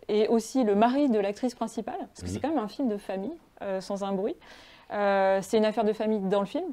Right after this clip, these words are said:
Speaker 1: L'histoire, c'est l'histoire d'une famille qui vit dans un monde, euh, euh,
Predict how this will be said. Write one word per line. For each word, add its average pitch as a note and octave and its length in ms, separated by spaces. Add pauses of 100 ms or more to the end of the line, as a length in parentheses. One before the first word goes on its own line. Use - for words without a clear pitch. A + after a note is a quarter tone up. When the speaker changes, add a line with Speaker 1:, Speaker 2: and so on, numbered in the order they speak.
(120)
Speaker 1:
L'histoire, A3 380
c'est - 120
l'histoire F#3+ 220
d'une F#3+ 120
famille G#3 360
qui G#3 200
vit G3+ 240 (360)
dans G3 180
un G3+ 80
monde, G#3 300
euh, F3 400 (760)
euh, - 20